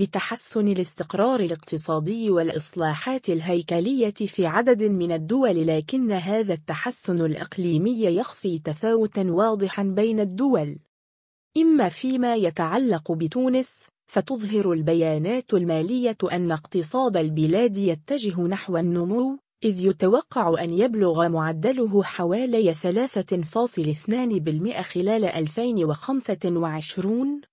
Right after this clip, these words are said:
وهو مستوى يعكس تعافي وسط متطلبات معالجة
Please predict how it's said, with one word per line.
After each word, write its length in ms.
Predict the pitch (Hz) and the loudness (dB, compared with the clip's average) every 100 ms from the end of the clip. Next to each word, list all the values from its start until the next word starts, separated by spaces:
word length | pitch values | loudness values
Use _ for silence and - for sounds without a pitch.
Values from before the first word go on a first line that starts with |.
| _ | _
وهو 400 | 165 160 226 269 | -4 0 2 2
مستوى 540 | 165 240 - - 214 196 | 2 -2 -2 2 4 4
يعكس 580 | 175 202 262 247 202 - | 2 0 -2 -4 -6 -6
تعافي 680 | 156 160 180 254 - 180 | -4 -4 -2 -4 0 2
وسط 460 | 165 226 - 208 - | 4 2 0 -2 0
متطلبات 1040 | 170 170 160 156 170 160 160 165 240 240 | 0 -2 -4 -2 0 0 2 2 0 0
معالجة 680 | 180 165 151 156 185 226 208 | 0 0 0 2 2 2 2